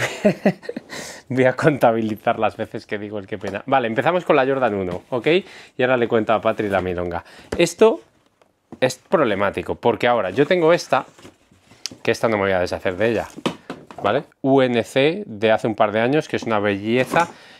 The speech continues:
y yo la tengo bastante bien cuidada para lo mal que se envejece. Y luego tengo la de este año, o la del año pasado, ya más bien, ¿no? Ya, o de, yo qué sé, bueno, la última que salió, ¿vale? Que es esta.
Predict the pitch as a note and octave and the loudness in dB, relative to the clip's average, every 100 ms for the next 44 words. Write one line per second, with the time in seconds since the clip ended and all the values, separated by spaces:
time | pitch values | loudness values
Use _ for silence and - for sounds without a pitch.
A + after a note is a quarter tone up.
0 | - A2 B2+ B2+ C#3 C3 - B2+ A#2+ A#2 | -4 0 2 4 2 2 2 0 0 0
1 | A#2 A2+ A2+ B2+ C3+ A2+ G2+ G2+ G2+ A#2 | 0 0 2 2 2 2 0 0 0 0
2 | C3+ C#3 - _ _ - A#2 G#2+ G2+ G2+ | 0 -4 -8 _ _ -4 0 2 2 0
3 | F#2+ - G2 F#2+ F#2+ - F#2+ - F2+ - | -4 -2 0 0 -2 0 -2 -4 -10 -10
4 | - - - C#3+ E3 E3 F3+ F3+ F3+ C3+ | -20 -20 -2 2 4 2 2 0 2 2
5 | G#2+ - D3+ F#3 E3 G2 - A#2+ A2 A#2+ | 0 0 0 2 0 -4 -2 2 4 2
6 | B2 B2+ D#3 C#3 A#2 C#3+ C3 A2+ E3+ C3+ | 2 0 2 2 2 0 0 0 0 2
7 | D#3+ C3 B2+ A2 A2+ G#2+ B2 C#3 D#3 B2 | 2 0 0 2 2 2 2 4 2 -2
8 | - G2 G#2 A2 G2 A#2+ A#2+ G2 F#2 F#2+ | -4 -2 0 2 2 0 2 0 0 0
9 | A2 D#3 - _ _ _ _ G2+ A2 D#3 | 2 2 0 _ _ _ _ 0 0 -2
10 | - - _ - G#2+ G2+ C3 - E3 F#3+ | -10 -20 _ -2 0 2 0 2 2 0